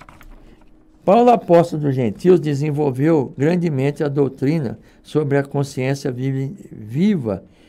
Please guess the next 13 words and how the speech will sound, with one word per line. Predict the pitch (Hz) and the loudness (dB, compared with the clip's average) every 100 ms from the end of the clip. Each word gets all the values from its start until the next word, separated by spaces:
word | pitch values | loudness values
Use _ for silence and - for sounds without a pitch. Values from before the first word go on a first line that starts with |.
| _ | _
em | 139 139 | -2 -2
Jesus | 147 117 135 135 | -2 -2 -4 -4
na | 156 | -6
prática | 156 143 143 151 | -4 -4 -4 -6
do | 147 | -4
amor. | 160 131 76 - - _ _ _ _ _ _ - | -4 -4 -8 -12 -20 _ _ _ _ _ _ -12
Então, | 139 180 190 | -6 -4 -2
Paulo, | - 135 165 196 196 - - | 0 2 2 0 -4 -14 -8
apóstolo | 139 - 143 147 160 | -8 -4 -4 -4 -8
dos | 165 165 | -8 -4
gentios. | 196 196 113 104 | -6 -6 -10 -6
Por | - 233 | -2 -2
quê? | - 104 | -2 -6